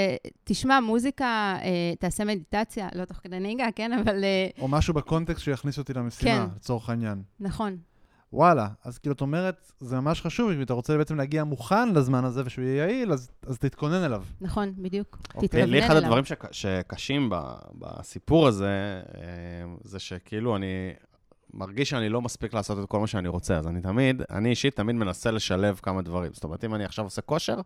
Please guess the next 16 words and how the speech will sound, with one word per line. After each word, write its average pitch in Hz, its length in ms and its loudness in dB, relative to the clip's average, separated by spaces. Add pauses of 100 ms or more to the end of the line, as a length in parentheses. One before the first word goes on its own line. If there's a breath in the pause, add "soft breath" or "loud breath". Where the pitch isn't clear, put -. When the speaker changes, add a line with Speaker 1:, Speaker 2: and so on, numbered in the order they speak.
(300 loud breath)
Speaker 3:
אז 98 100 -2
אני 98 100 -2
גם 101 60 -2
אשמע 98 240 -2
פודקאסט. - 500 0
אני 80 120 -6
רוצה 87 200 -4
גם 107 140 2
לעשות 107 200 -4
כושר 110 300 -4
וגם 107 160 -2
לשמוע 110 240 -4
פודקאסט. - 540 -2 (420 loud breath)
נכון? 127 320 2
אם 113 140 0
אני, 113 180 0